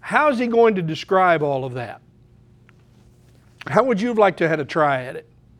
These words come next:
You see all of these things and you describe it with what you know, horses and whatever, uh, the, the, uh,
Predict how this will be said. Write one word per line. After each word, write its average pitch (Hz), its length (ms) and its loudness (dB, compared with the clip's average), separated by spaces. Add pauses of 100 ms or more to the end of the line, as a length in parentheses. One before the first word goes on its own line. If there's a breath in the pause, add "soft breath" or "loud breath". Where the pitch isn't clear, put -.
(960 soft breath)
You 151 100 -6
see 226 280 4
all 208 240 10
of 180 80 0
these 190 200 0
things 196 300 2
and 165 280 -2
you 156 180 -2
describe 180 580 4
it 170 120 -2
with 156 340 -2
what 170 280 -2
you 196 80 0
know, 202 260 4
horses 175 560 2
and 135 280 -4 (320 soft breath)
whatever, 180 460 2 (460 soft breath)
uh, - 120 -12 (280)
the, 156 300 -6
the, 143 400 -4
uh, 131 100 -4